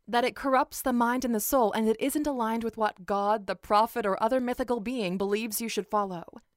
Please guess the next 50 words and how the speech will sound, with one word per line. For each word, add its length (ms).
It's 220
been 240
stated 340
in 120
the 100
best-selling 640
book 220
of 100
all 160
time, 380
and 160
it's 160
a 80
staple 480
in 80
almost 440
all 220
religions. 720
It 120
is 160
easier 480
for 180
a 60
camel 420
to 100
go 160
through 180
the 180
eye 160
of 160
a 60
needle 440
than 180
for 140
a 100
rich 320
man 280
to 160
enter 320
the 100
kingdom 380
of 160
God. 400
Poor 240
people 320
take 300
pride 300
in 100
their 140
poverty, 500